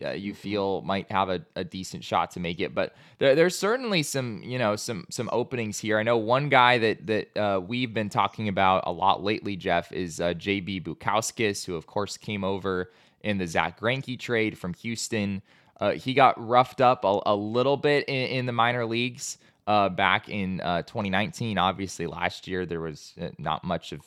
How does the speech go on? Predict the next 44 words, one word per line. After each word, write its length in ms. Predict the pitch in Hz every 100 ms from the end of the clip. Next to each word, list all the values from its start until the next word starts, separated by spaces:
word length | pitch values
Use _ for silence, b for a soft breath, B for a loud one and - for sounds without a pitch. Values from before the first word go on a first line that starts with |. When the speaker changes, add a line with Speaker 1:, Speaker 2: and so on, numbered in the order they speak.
| -
Speaker 1:
any 240 | 90 92
minor 360 | 82 64 85 82
league 160 | 85
action. 340 | 82 90 - 98
There 100 | 80
was 180 | 78 82
no 120 | 82
minor 240 | 82 82
league 140 | 80 80
action 340 | 85 - 76
at 80 | 87
all. 280 | 117 151 b b b -
Um, 360 | 95 87 82
so 160 | - 95
a 40 |
bit, 240 | 82 104 -
a 60 |
bit 160 | 92 117
of 100 | 120
a 40 |
lost 320 | 113 98 107 -
season, 280 | 107 107
although 240 | 113 95 87
he 140 | 95
was 260 | 87 92 87
still 220 | - 92
getting 280 | 87 87 82
reps, 480 | 90 90 - - - _ _ _
um, 500 | 92 90 80 80 71 -
uh, 240 | 80 76 -
in, 300 | 90 82 78
uh, 220 | - 73 67
you 100 | 82
know, 220 | 71 76 _ -
uh, 120 | 76
playing, 480 | - - 87 82 78
uh, 40 |
of 280 | 62 73 -
course, 300 | - 80 -
just 320 | 80 - - -
against 400 | 85 87 78 -
his 120 | 80
own 200 | 82 80
teammates, 640 | - 98 85 90 - -